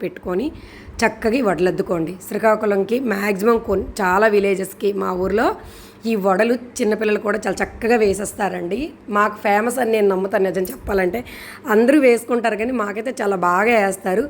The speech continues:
పెళ్ళిలో ప్రతి అకేషన్‌కి గారెలు ఉంటాయండి. పెళ్లి చూపుల దగ్గర నుంచి ఇంకా జత్తలని చెప్తారు, యానాలని చెప్తారు. పెళ్ళి తంతు ఎండ అనమాట అది. అక్కడ వరకు గారెలు ఖచ్చితంగా ఉంటాయండి.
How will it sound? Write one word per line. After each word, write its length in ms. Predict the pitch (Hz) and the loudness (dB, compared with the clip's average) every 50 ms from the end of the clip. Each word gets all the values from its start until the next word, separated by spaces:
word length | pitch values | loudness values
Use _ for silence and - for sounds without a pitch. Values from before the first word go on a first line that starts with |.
| - - - - - - - - - | -8 -14 -20 -20 -20 -20 -14 -4 -2
పెళ్ళిలో 440 | 247 214 220 240 269 285 277 247 240 247 247 247 - | 0 2 2 2 2 4 4 4 4 2 2 0 0
ప్రతి 320 | 214 202 - - - 269 254 240 | -2 -2 -2 0 0 4 4 4
అకేషన్‌కి 600 | 226 233 - 240 240 226 220 233 233 220 247 277 233 220 | 2 2 0 0 0 0 0 -2 -4 -4 -6 -4 -2 0
గారెలు 300 | 214 202 208 214 240 233 202 | 0 2 2 0 0 0 0
ఉంటాయండి. 480 | 202 - 226 208 196 190 185 175 180 180 - - - - - - - - - - - - - - - | 0 0 2 2 2 2 2 0 -2 -4 -6 -10 -18 -20 -20 -20 -20 -20 -20 -20 -20 -20 -20 -2 0
పెళ్లి 240 | 240 220 220 233 254 240 254 | 2 2 4 2 0 2 2
చూపుల 320 | 233 226 220 220 208 208 196 202 | 0 0 2 2 0 2 2 0
దగ్గర 260 | 185 165 180 202 180 196 196 | 0 2 2 2 4 4 4
నుంచి 280 | 202 254 208 - 226 214 240 302 453 466 - - - - - - - - 214 226 | 2 2 0 -4 -4 -2 0 0 0 0 -2 -8 -18 -20 -20 -18 -8 -2 0 0
ఇంకా 240 | 226 - 240 226 262 330 440 - - - - - - - - - - - - - - - - - - 165 170 165 175 | 2 2 2 2 2 0 -2 -6 -14 -20 -20 -20 -20 -20 -20 -20 -20 -20 -20 -20 -20 -20 -18 -16 -12 -10 -4 -2 0
జత్తలని 400 | 202 196 - 220 226 233 233 233 220 | 0 0 2 2 4 4 4 2 0
చెప్తారు, 440 | 208 208 - - 294 302 233 208 247 302 359 - - 277 214 | -2 -2 -4 -8 -10 -2 0 0 0 0 -2 -4 -6 -4 -2
యానాలని 500 | 196 196 208 220 226 226 226 220 214 214 220 | 0 2 2 4 4 4 4 4 2 0 -2
చెప్తారు. 440 | 196 - - - 208 190 190 202 240 302 285 - - - - - - - | -4 -6 -6 -6 -4 -2 0 0 -2 -2 -4 -10 -18 -20 -20 -20 -8 -4
పెళ్ళి 380 | 233 202 196 208 226 226 226 226 220 214 214 208 196 208 - - - - - | -2 0 0 2 2 4 4 6 6 6 6 4 4 2 -2 -8 -10 -6 -2
తంతు 260 | 214 208 214 214 277 277 240 | -2 -2 -2 -4 -2 -2 0
ఎండ 160 | 196 185 208 214 233 | 0 0 0 0 0
అనమాట 260 | 214 202 190 175 165 175 170 | 0 -2 -4 -4 -4 -2 -2
అది. 80 | 180 247 247 - - - - - - - 202 | -2 -2 -2 -8 -14 -20 -20 -12 -8 -6 -6
అక్కడ 220 | - - - 233 214 | -4 -2 0 2 2
వరకు 180 | 214 220 220 285 233 208 | 2 2 0 -2 0 2
గారెలు 280 | 196 190 196 208 233 220 - | 2 4 4 2 2 2 0
ఖచ్చితంగా 400 | - - - - 190 185 180 247 226 190 | -2 -2 -4 -4 -4 -2 0 0 2 2
ఉంటాయండి. 480 | 208 196 226 208 196 190 180 180 196 | 2 4 4 4 4 4 4 2 2